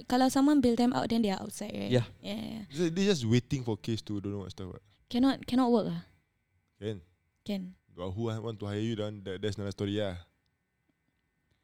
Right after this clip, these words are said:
Speaker 1: Okay. But bastard sia if they don't allow
Speaker 2: Yeah,
Speaker 1: to
Speaker 2: remand
Speaker 1: then
Speaker 2: is kirakan, like, a prisoner who is sent back into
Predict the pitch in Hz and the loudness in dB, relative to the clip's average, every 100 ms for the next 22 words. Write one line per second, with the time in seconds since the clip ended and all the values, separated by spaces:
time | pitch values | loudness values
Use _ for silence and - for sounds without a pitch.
0 | _ _ - 196 - 190 190 190 _ _ | _ _ -20 -20 -14 -12 -10 -14 _ _
1 | _ _ - 277 285 269 311 - - 240 | _ _ -6 -6 -4 -6 -6 -8 -4 0
2 | 233 - 226 226 233 233 220 226 131 123 | 0 0 -2 2 2 2 2 4 8 8
3 | 131 151 123 117 123 113 123 110 - - | 10 8 8 4 2 0 2 0 -2 -4
4 | 113 117 113 117 117 117 113 - 117 113 | -4 -4 0 2 2 0 -2 -2 -2 0
5 | 110 - 117 113 117 | -2 -2 -4 -4 -4